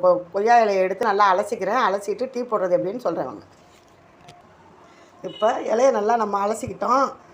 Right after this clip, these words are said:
பாருங்க, நல்லா தேய்ச்சு கழுவி எடுத்துக்கிட்டோம். இப்போ வந்து நம்ம டீ போடுவோம். இப்போ இண்டக்ஷன் பாத்திரத்தை வச்சாச்சு, ஆன் பண்ணிக்கிட்டோம். இப்போ நம்ம ஒரு டம்ளரு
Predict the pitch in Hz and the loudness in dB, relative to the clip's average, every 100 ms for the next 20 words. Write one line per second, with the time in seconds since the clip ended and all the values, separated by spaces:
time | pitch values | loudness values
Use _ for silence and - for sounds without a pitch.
0 | - - 196 220 190 208 240 214 226 226 | -10 -4 -4 -4 -4 -2 -2 -2 -2 -4
1 | 285 311 226 220 226 196 208 190 220 294 | -6 -2 -2 0 0 0 -4 -2 0 0
2 | - 190 226 233 220 233 233 185 156 151 | 0 -2 -2 -4 -4 -6 -4 -4 -4 -8
3 | - - - - - - 233 240 214 254 | -18 -20 -20 -20 -20 -10 -6 -4 -4 -4
4 | 254 202 196 _ - 185 208 233 185 185 | -6 -8 -12 _ -8 -6 -4 -4 -6 -6
5 | 202 - 226 269 277 - - - - - | -8 -6 -4 -4 -4 -8 -16 -20 -20 -20
6 | - - - - - - - - _ - | -20 -20 -20 -20 -20 -20 -20 -20 _ -20
7 | - - - - - - - - - - | -20 -20 -20 -20 -20 -20 -20 -20 -20 -20
8 | - - 175 214 185 160 175 220 247 - | -20 -12 -8 -6 -6 -6 -4 -4 -6 -12
9 | - _ _ _ _ _ _ - 208 262 | -20 _ _ _ _ _ _ -8 -4 -4
10 | 254 254 254 226 226 220 240 247 | -2 0 2 2 2 2 2 2